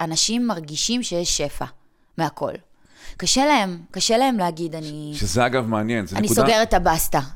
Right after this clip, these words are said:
Speaker 1: כאילו, מצאתי את ה-, את האחד שלי או את האחת שלי, כי הם אומרים, "רגע, אבל אני, אני, אני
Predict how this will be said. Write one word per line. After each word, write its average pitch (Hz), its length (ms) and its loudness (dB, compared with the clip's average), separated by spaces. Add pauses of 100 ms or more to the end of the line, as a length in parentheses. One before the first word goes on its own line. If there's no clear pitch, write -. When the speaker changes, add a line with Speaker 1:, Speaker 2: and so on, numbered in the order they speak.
Speaker 1:
כאילו, 214 220 6
מצאתי 233 520 0
את - 40 -2
ה-, 175 200 2
את 170 120 -6
האחד 180 360 -2
שלי 180 220 0
או 165 120 4
את 165 100 -4
האחת 151 340 0
שלי, 131 320 -4
כי 160 140 0
הם 156 80 -2
אומרים, 196 280 -4
"רגע, 226 300 0 (500)
אבל 156 200 -4 (260)
אני, 160 280 -10
אני, 151 220 -14 (260)
אני 147 200 -10